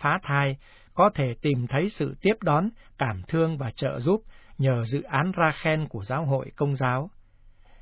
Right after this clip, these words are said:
Hiệp hội này đã được thành lập năm một nghìn chín trăm tám mươi bốn trong giáo phận Milwaukee và qua dòng thời gian đã trở thành cơ quan tông đồ của các giám mục Mỹ, hiện diện trong hơn một trăm giáo phận và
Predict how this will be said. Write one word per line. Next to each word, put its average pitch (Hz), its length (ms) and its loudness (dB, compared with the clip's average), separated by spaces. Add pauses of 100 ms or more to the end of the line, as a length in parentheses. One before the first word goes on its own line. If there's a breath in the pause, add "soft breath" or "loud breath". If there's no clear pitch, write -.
(100)
Hiệp 151 200 4
hội 147 180 2
này 135 240 2
đã 170 140 0
được 151 220 2
thành 127 200 -2
lập 123 200 0
năm 175 180 0
một 131 180 -4
nghìn 117 260 -2
chín 180 200 0
trăm 160 260 0
tám 160 220 0
mươi 170 100 2
bốn 151 300 2 (380 soft breath)
trong 156 220 4
giáo 156 180 4
phận 131 340 0
Milwaukee 147 720 2 (480 soft breath)
và 143 100 4 (120)
qua 185 160 6
dòng 131 300 -2
thời 110 240 -2
gian 151 320 2 (300 soft breath)
đã 190 140 2
trở 131 220 0
thành 120 240 -2
cơ 175 280 4
quan 165 220 2
tông 170 260 2
đồ 117 320 -2
của 101 280 -6
các 156 160 -4
giám 180 220 0
mục 139 180 -4
Mỹ, 143 360 -4 (360 soft breath)
hiện 143 260 2
diện 147 300 0
trong 170 200 0
hơn 165 220 4
một 131 280 -2
trăm 165 260 0
giáo 156 200 2
phận 123 240 -2 (280 soft breath)
và 123 140 0